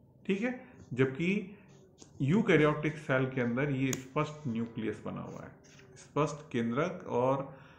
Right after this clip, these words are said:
अ, न्यूक्लियोसोम, ये सभी चीज़ें पाई जाती हैं। तो ये दो संरचनाएं आपको याद रखनी है, एक, अ,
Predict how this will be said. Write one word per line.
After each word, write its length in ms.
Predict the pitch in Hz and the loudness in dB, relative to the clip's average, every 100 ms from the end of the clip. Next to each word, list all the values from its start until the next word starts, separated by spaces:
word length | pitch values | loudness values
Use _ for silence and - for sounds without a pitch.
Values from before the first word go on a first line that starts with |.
| - - - | -20 -20 -4
अ, 280 | 107 110 107 | 0 2 2
न्यूक्लियोसोम, 1000 | 110 127 131 139 139 151 156 220 - - - - | 4 2 4 4 4 4 0 0 -6 -18 -12 -4
ये 120 | 135 | -2
सभी 300 | 131 127 127 | 0 0 0
चीज़ें 360 | 120 104 104 101 | -2 -4 -4 -6
पाई 140 | 98 | -8
जाती 300 | 104 107 - | -4 -6 -2
हैं। 200 | 147 175 | -4 -2
तो 80 | 156 | 0
ये 240 | 135 156 | 2 2
दो 380 | 143 135 160 180 | 2 4 4 2
संरचनाएं 680 | 175 127 117 110 117 120 123 | -2 0 0 0 -2 -2 -2
आपको 640 | 110 107 143 185 277 - - - - - | -4 -4 -2 0 -2 -10 -20 -20 -20 -10
याद 320 | 120 113 113 113 | 0 2 2 0
रखनी 320 | 107 123 117 | -2 -4 -2
है, 200 | 165 202 | -2 -4
एक, 320 | 127 131 131 123 | 0 0 0 2
अ, 320 | 113 110 | 2 2